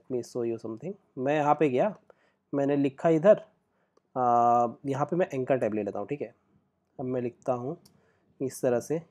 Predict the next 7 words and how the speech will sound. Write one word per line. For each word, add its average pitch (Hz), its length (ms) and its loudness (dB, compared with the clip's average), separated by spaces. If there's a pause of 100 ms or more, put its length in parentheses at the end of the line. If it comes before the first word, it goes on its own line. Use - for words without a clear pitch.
(160)
यहाँ 123 220 -2
पे 131 120 0
यूआरएल 123 380 2
सेट 123 200 -6
करता 113 320 -6
हूँ, 147 140 -8 (1120)
आ, 117 220 2